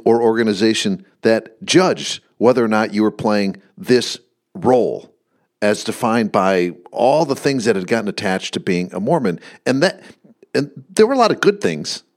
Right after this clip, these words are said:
attached to being a Mormon, but it had become separated from the ultimate goal, which is the pursuit of truth. It's hard to pursue truth when you're so boxed in by a predefined role. So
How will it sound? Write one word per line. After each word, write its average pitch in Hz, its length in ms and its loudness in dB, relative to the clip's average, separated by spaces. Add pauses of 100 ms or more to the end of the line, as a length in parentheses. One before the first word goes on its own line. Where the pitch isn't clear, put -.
(100)
attached 98 380 -2
to 98 40 -4
being 82 220 -2
a 80 40 -6
Mormon, 78 280 -4
but - 240 0 (260)
it 160 140 4
had 147 280 0
become 127 360 -2
separated 117 640 0
from 104 400 -2 (360)
the 113 200 -6 (100)
ultimate 110 580 -2 (220)
goal, 82 320 0
which 98 180 -2
is 95 200 -6
the 98 80 -8
pursuit - 480 -4
of 95 100 -2
truth. - 420 0 (220)
It's 117 140 -4
hard 160 220 0
to 139 40 -2
pursue 202 540 0
truth 95 480 -4 (160)
when 120 180 2
you're 120 100 2
so 143 240 2
boxed 107 480 -2
in 113 280 -4
by 92 160 0
a 87 100 0
predefined 92 960 -4
role. 95 400 0
So 107 420 -2